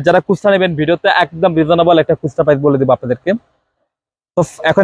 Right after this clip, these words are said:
যে কালারটা দেখাচ্ছে খুবই চমৎকার একটা কালার, সবার পছন্দের একটা কালার থাকছে এটা। এই যে দেখুন, মেজেন্টা টাইপের কালার, চমৎকার একটা কালার চার্ট। এই যে দেখুন, আহ, প্রত্যেকটা বোর্ডে কিন্তু লাক্সারি প্রিন্টের মধ্যে পাবেন, আর নিচে কিন্তু খুব সুন্দরভাবে কিন্তু একটা চিকেন ওয়ার্ক আছে, খুব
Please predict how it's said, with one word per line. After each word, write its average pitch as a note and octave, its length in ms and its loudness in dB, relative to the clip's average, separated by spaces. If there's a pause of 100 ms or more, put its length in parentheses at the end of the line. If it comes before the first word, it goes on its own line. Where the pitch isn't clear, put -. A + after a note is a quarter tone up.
যে G#3 120 2
কালারটা G3 300 4
দেখাচ্ছে F#3 320 -2
খুবই F3 240 -2
চমৎকার F3+ 400 0
একটা D3 200 -6
কালার, C#3+ 260 2
সবার D#3+ 200 0 (100)
পছন্দের D#3+ 360 0
একটা C#3 180 -4
কালার B2+ 220 2
থাকছে C3 220 -12
এটা। A#2 140 -6
এই A2+ 60 -4
যে A2+ 120 -8
দেখুন, A#2 160 -10 (640)
মেজেন্টা E3+ 420 2
টাইপের D3+ 300 0
কালার, D#3 180 2 (260)
চমৎকার F3 400 2
একটা D3 160 -2
কালার A#2 240 2
চার্ট। A2 140 -4 (460)
এই C3 80 -4
যে B2+ 120 -2
দেখুন, A3 180 -6 (760)
আহ, C3 240 2
প্রত্যেকটা E3+ 460 -2
বোর্ডে F3+ 240 2
কিন্তু F#3+ 220 0
লাক্সারি D#3+ 340 2
প্রিন্টের D#3 240 -2
মধ্যে D#3 200 -2
পাবেন, D#3 240 0
আর C#3+ 100 0
নিচে D3+ 180 -10
কিন্তু D#3+ 180 -14
খুব - 180 -20
সুন্দরভাবে E3 420 0
কিন্তু D#3 160 -4
একটা D3+ 160 -4
চিকেন D3 260 -4
ওয়ার্ক C#3 260 0
আছে, C#3+ 200 -6
খুব - 80 -18